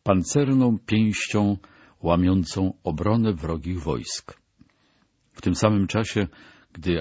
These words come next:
Armia Czerwona tworzyła związki o wielkiej sile uderzeniowej, Niemcy w ogóle nie mieli broni pancernej, gdyż zabronił im tego traktat wersalski, a dowódcy Reichswehry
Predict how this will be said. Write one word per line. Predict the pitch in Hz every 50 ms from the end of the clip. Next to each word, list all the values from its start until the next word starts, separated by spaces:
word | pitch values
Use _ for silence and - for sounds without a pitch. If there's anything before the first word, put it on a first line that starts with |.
| - -
Armia | - 110 110 104 107 104
Czerwona | - - 101 87 78 101 110 104 92
tworzyła | - - - 92 - 110 104 90
związki | 78 76 85 107 117 117 - - - - 92
o | 85
wielkiej | 76 78 110 127 120 110 - 101 90
sile | 85 - - 127 120 104
uderzeniowej, | 92 90 80 90 85 82 85 80 76 71 67 65 87 113 143 151 - _ _ _ _ _ _ _ _ _
Niemcy | 101 92 95 95 - - 123 113
w | 123 208
ogóle | 233 220 208 185 143 113
nie | 104 101 98
mieli | 98 104 107 101 110 104
broni | 85 80 92 98 95 92 92
pancernej, | - - 85 82 76 - - 82 78 76 71 85 107 139 151 - - - - - - - _ 101
gdyż | 82 139 135 - - - -
zabronił | - 104 - 107 98 90 98 117 123 139 156 156 156
im | 135 117 101 -
tego | - 123 117 117 135 135 - - - - _ _ _
traktat | - - 101 110 110 - - 123 117 107
wersalski, | 87 107 107 101 - - 80 67 69 - - - - - 80 87 92 - _ _ _ _ - - _ _ _ _ _ -
a | 104 104 110
dowódcy | 92 90 92 143 131 131 147 127 - - - - - 101 92
Reichswehry | 92 98 98 92 76 85 80 - - 85 80 76 71 82 95 135 165